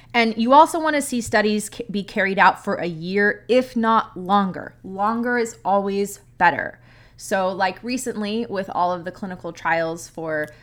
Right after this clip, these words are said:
the vaccine and everything, they weren't very long. And so a lot of people were, you know, kind of pointing this out, like, you know,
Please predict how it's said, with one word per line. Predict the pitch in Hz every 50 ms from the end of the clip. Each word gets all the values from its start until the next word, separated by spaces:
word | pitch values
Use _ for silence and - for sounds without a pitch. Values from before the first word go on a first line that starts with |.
| _ - -
the | 165
vaccine | 156 160 151 151 - - - 277 277 269
and | 269 247
everything, | 247 240 226 233 226 226 226 233 214 214 214
they | 196 185 190
weren't | 185 180 196 226 233 226 233 233
very | 202 214 208 208 202
long. | 196 190 190 185 190 185 185 185 185 190 - - - - - - - _
And | - 220 208 208
so | - 208 202
a | 190
lot | 196 208 196 196
of | 196 196 196 -
people | - 214 - 208 202 190
were, | 185 190 185 170 - -
you | 175 185
know, | 180 165 165 156 -
kind | - - - 202 196
of | 185 -
pointing | - - - 208 202 196 190
this | 175 180 -
out, | 247 277 277 220 - -
like, | 180 175 170 - - - _ - -
you | 190 185
know, | 175 175 175 165 156 156